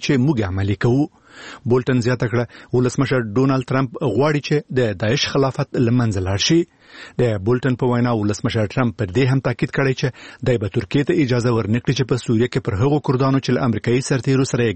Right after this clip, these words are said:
ګډ کار کړی حملې وکړي. هغه وویل، دوی ګمان نه کوي چې ترکیه به له متحدو ایالتونو سره له بشپړې همغږۍ او موافقې پرته پوځي اقدام وکړي. ترکیه په سوریه کې کرد ملیشې په ترکیه کې دننه له هغو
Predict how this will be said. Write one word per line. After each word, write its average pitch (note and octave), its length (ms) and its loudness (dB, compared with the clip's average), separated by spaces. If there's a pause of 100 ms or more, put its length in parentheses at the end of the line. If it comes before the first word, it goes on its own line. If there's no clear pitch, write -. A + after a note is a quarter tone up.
ګډ C3+ 360 -2
کار C#3 180 0
کړی D3 240 0
حملې G2+ 320 -2
وکړي. C#3 280 2 (640)
هغه C#3 200 2
وویل، C#3+ 320 4
دوی C#3 160 4
ګمان C3+ 280 2
نه D3 40 0
کوي A2 240 0
چې A2 240 -2
ترکیه A#2 320 -2
به B2 100 4
له B2 220 2
متحدو B2 400 0
ایالتونو C3 440 0
سره C3 140 2
له A#2+ 160 2
بشپړې C3+ 460 0
همغږۍ C3+ 480 2
او F3 160 2
موافقې A2 560 0
پرته F3 220 0 (240)
پوځي G#2 340 0
اقدام G2 360 -2
وکړي. C#3+ 280 0 (540)
ترکیه D#3 340 0
په D#3+ 160 4
سوریه C#3+ 260 0
کې C#3+ 180 0
کرد D3 200 0
ملیشې B2+ 440 2
په C3 140 0
ترکیه B2 260 -2
کې B2+ 120 -2
دننه A#2 320 2
له C3 200 2
هغو C3+ 160 2